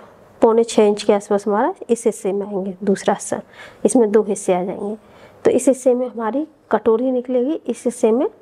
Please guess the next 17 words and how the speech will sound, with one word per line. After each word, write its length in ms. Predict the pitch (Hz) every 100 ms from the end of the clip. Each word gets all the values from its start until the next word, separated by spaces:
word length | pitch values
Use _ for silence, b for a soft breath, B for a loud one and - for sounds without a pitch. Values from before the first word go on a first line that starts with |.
| _ -
ब-, 180 | 208 185
साइड 380 | - 226 190 202
का 120 | 330
पार्ट 320 | - 220 -
निकलेगा। 440 | 202 196 196 - 240
अभी 140 | 262
जो 120 | 262 277
हमने 280 | 254 269
यहाँ 300 | 269 233 208 220
पे 160 | 285
marking 440 | 269 233 220 233 233
की 180 | - 196
है, 140 | 190
गोलाई 280 | 226 202 196
जो 120 | 202
दी 160 | 202 196
है, 160 | 240